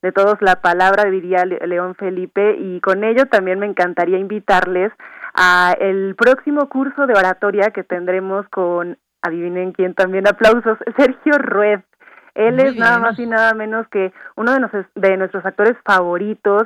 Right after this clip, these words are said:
Speaker 1: en la Sala Julián Carrillo. Recordarán sus obras como La confesión del caníbal, más de teatro gótico. Y bueno, tiene un currículum impresionante. Es director del Instituto Lamel y vía Zoom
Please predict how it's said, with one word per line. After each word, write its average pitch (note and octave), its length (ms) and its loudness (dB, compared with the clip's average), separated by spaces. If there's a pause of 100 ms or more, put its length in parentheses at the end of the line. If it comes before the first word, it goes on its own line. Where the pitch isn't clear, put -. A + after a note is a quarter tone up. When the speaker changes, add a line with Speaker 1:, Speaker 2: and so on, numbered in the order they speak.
Speaker 1:
en F#3+ 180 -6
la F3+ 160 -2
Sala G3 220 0
Julián F3+ 320 -4
Carrillo. F#3+ 640 -2 (260)
Recordarán F3+ 540 2
sus F#3+ 140 -10
obras G3 280 2
como F#3 200 -4
La F3 140 0
confesión E3+ 520 -8
del F#3 160 0
caníbal, F3 720 0
más F3 180 -4
de E3+ 80 -6
teatro E3 360 -2
gótico. F#3 540 0 (300)
Y G3 60 0
bueno, G#3 200 2
tiene B3 260 2
un C#4+ 160 0
currículum B3+ 600 0
impresionante. F#3+ 1000 -4
Es F#3 80 -8
director G#3 500 0
del G#3+ 160 2
Instituto G3 680 -2 (260)
Lamel F#3 720 0 (260)
y G3+ 240 -4
vía C4 400 2
Zoom A#3 380 -2